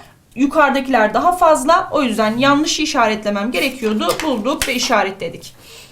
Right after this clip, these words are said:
Yukarıdaki şekilde bir ekosistemdeki besin piramidinde yer alan trofik düzeyler verilmiştir.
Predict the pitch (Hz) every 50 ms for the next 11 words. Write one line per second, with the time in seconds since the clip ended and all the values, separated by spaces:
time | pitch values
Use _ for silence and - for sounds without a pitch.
0 | _ _ _ _ _ _ _ _ _ - 254 294 - 349 330 320 330 330 370 440
1 | 427 - 381 381 349 285 277 254 - 359 349 - 277 - 311 302 - - - -
2 | 311 294 285 302 311 294 226 226 254 254 - 370 359 - 269 247 233 214 208 220
3 | 214 214 226 285 311 302 254 226 214 202 240 247 302 285 240 233 214 - 285 285
4 | 247 254 247 233 247 277 320 370 370 - - - - - _ 247 247 254 262 247
5 | 254 285 - - - - 302 320 330 320